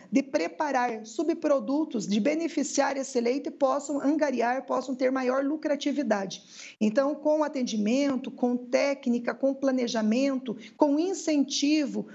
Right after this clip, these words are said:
por parte das, né, das, dos vários segmentos, nós vamos conseguir fortalecer a nossa pecuária leiteira,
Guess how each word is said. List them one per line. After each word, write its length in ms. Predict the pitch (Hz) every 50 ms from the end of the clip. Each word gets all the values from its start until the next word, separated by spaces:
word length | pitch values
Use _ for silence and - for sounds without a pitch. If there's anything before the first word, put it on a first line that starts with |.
| - -
por 140 | - 285 285
parte 420 | 285 - 262 262 262 277 277 - 254
das, 360 | 208 233 247 240 190 208 226
né, 260 | 233 233 254 294 302
das, 340 | 294 226 202 233 220 220 185 220
dos 280 | 208 214 214 226 233
vários 280 | 247 277 294 285 294 -
segmentos, 680 | - 262 240 202 208 220 247 285 311 311 262 - 208 - - - - - _
nós 280 | 240 269 285 269 285
vamos 320 | 254 285 330 359 370 - -
conseguir 720 | - 330 320 - - 311 226 208 233 233 - - - - -
fortalecer 880 | - - - 339 359 392 381 381 349 330 311 285 262 269 - 277 277
a 60 | 277 269
nossa 240 | 262 262 254 269
pecuária 460 | 254 - - - - - 233 226 240 226
leiteira, 760 | 214 208 208 208 - - 233 233 254 277 311 302 - -